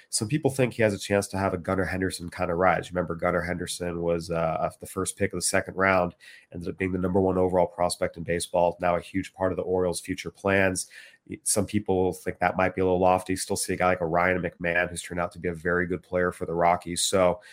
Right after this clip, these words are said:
keep an eye on Walker Martin. Um, he's someone that, that might go mid first round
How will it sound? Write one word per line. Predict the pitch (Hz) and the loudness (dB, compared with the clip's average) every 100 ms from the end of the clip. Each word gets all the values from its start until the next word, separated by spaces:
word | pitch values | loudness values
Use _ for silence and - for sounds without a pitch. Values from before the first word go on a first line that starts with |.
| - _ | -20 _
keep | - - | -6 4
an | 214 | 8
eye | |
on | 185 | 10
Walker | 139 123 120 | 10 10 8
Martin. | 95 98 85 87 73 | 2 2 2 -4 -6
Um, | 85 82 82 - | -4 -4 -6 -8
he's | 113 | -2
someone | - 117 110 101 | 0 2 2 2
that, | 98 92 - 92 | 6 4 4 2
that | 95 92 | 4 4
might | 98 92 101 104 | 2 0 2 2
go | 101 98 90 | 0 2 2
mid | 87 92 90 | -2 -4 -4
first | - 90 85 - | -6 -6 -6 -2
round | 92 87 85 85 | 2 2 2 -2